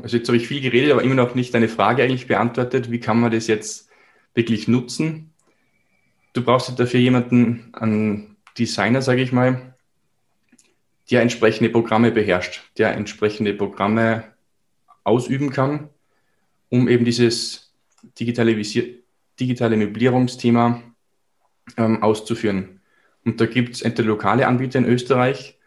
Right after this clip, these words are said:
oder es gibt auch internationale Anbieter. Und vielleicht kennst du auch bereits die Plattform Fiverr. Und damit kann man ebenso digitale Möblierungen in Auftrag geben.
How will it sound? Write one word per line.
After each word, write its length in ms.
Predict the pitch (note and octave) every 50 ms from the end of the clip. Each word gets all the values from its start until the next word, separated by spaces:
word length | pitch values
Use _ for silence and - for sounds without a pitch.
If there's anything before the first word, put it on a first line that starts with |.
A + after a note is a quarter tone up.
| _ _ _ _
oder 160 | - A#2 A#2+ A#2+
es 100 | A#2 -
gibt 200 | A#2+ A#2 - A#2
auch 100 | A2 -
internationale 720 | A#2+ B2 A#2+ A#2+ A#2 G#2+ G#2 - - A2 G#2 G2 G2+ -
Anbieter. 400 | G2 G2+ F#2+ G2+ G2+ G2+ - F#2
Und 100 | G2+ F#2+
vielleicht 520 | - - F#2+ F#2+ G#2+ A2+ - - - -
kennst 280 | - A2+ A#2 A#2 - -
du 80 | A#2 G#2+
auch 140 | G#2 -
bereits 240 | - G#2+ G#2+ G#2 G#2
die 80 | - -
Plattform 640 | - - A2+ A2+ A#2 - - - C3 B2+ B2+ A#2+ B2
Fiverr. 600 | - - G#2 G2+ A#2 A#2+ C#3 C#3+ D3 C#3 - - _ _ _ _ _ _ _ _ _ _ _ _
Und 440 | - A#2 A2+ A2+ A2+ - - - -
damit 320 | G#2+ G2+ A2 A#2+ A#2 A#2 -
kann 180 | - A2 A2
man 180 | A2 A2+ A2+ -
ebenso 640 | A2+ A2+ A#2 A2+ A#2 - A2 G#2 G#2 G#2 G#2 - - -
digitale 320 | A#2 A2+ A2 - G#2 G2+
Möblierungen 500 | G#2 G2+ G2+ - A2+ A2+ G#2+ A2 G#2+ G#2+
in 60 | G#2+
Auftrag 400 | - F#2+ G2 - - - F#2+ F#2
geben. 360 | - F#2 F2 F2+ F2+ F#2 -